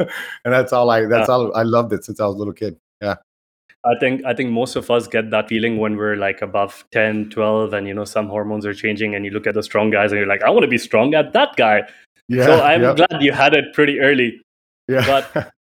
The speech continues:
Speaker 1: <laughs>
Speaker 2: what, my question to you is, like, what is your definition of fitness? 'Cause, you know,
Speaker 1: Yeah,
Speaker 2: we
Speaker 1: that's
Speaker 2: have,
Speaker 1: good.
Speaker 2: the world is in different camps right now. So you've got, like, strength, you've got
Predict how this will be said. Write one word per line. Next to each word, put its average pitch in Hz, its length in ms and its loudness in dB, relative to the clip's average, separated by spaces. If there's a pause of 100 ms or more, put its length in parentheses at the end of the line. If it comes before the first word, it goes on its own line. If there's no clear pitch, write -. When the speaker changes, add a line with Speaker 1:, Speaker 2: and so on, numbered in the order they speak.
(220)
Speaker 1:
<laughs> - 560 -20
Speaker 2:
what, 123 360 -6
my 131 280 -4
question 196 340 -4
to 156 100 -6
you 131 160 0
is, 117 200 -4
like, 113 240 0
what 110 240 0
is 302 160 -2
your 175 160 2
definition 117 640 -2
of 107 100 -4
fitness? 107 400 -6
'Cause, 151 260 -6 (320)
you 127 100 -2
know, 143 300 -2
Speaker 1:
Yeah, 143 280 -14
Speaker 2:
we 151 120 4
Speaker 1:
that's 165 160 2
Speaker 2:
have, 151 100 2
Speaker 1:
good. 82 120 -10 (220)
Speaker 2:
the 113 160 0
world 131 260 4
is 120 180 -2
in 120 340 -2 (200)
different 117 400 -2
camps 139 380 -2
right 131 240 2
now. 113 320 0 (260)
So - 140 -6
you've 110 240 -2
got, 117 240 -4
like, 104 220 -4
strength, - 720 -4
you've 98 220 -14
got 95 240 -8